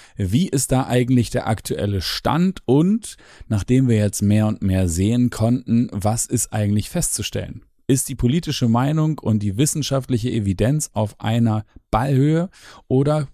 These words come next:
würden wir im Moment eher sagen, da wurde bar jeglicher wissenschaftlicher Grundlage politische Agenda verfolgt?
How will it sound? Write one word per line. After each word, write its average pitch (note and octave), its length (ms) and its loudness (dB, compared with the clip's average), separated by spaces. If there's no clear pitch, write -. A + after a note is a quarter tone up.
würden C#3 380 2
wir C3+ 100 2
im B2+ 80 2
Moment A2+ 360 2
eher C#3 240 2
sagen, B2 380 0
da G2+ 200 2
wurde B2+ 280 4
bar C3 340 2
jeglicher A#2 580 0
wissenschaftlicher A#2+ 880 -2
Grundlage A2+ 1300 2
politische A2+ 640 -6
Agenda F#2+ 460 -2
verfolgt? - 600 -10